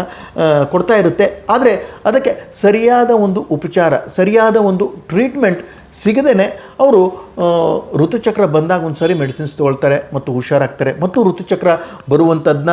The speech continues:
ಕಾಯ್ತಾ ಇರ್ತಾರೆ. ಬಂದ್ರೆ ಅದೆಲ್ಲವನ್ನ ಅವರು ಇಮ್ಯಾಜಿನ್ ಮಾಡಿ ಬಹಳಷ್ಟು ಸಂಕಟ ಪಡ್ತಾ ಇರ್ತಾರೆ, ಬಹಳಷ್ಟು ತೊಂದರೆಗಳನ್ನ ಪಡ್ತಾ ಇರ್ತಾರೆ, ಬಹಳಷ್ಟು ನೋವುಗಳನ್ನ ಅವರು ತಿಂತಾ ಇರ್ತಾರೆ ಸ್ನೇಹಿತರೆ. So ಹೀಗಾಗಿ menstrual disorder ಅಥವಾ ಮೆಟೊರೇಜಿಯಾ, ಮೆರೋ-, ಮೆನೊರೇಜಿಯಾ ಅಂತಲೂ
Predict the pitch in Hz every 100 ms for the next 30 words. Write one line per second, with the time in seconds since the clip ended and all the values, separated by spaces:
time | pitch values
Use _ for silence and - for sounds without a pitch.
0 | 165 - - 139 151 165 151 151 143 143
1 | - - - 143 156 160 131 135 147 180
2 | 208 220 233 202 190 202 175 175 - -
3 | 165 165 139 151 170 170 156 147 143 120
4 | 139 190 202 - 175 165 151 151 151 143
5 | 147 147 147 127 123 165 175 160 139 135
6 | 156 160 156 147 123 147 143 147 143 -
7 | - 120 131 175 175 180 139 165 269 247
8 | 175 185 185 156 180 135 127 117 120 -
9 | 110 - 110 120 - 220 208 226 226 185
10 | 175 - - - - 127 147 214 214 -
11 | 214 220 226 - - - 123 113 135 170
12 | 156 147 156 139 110 - - 214 139 127
13 | 160 170 165 147 156 147 143 123 139 123
14 | 139 143 156 143 151 143 131 180 262 180
15 | -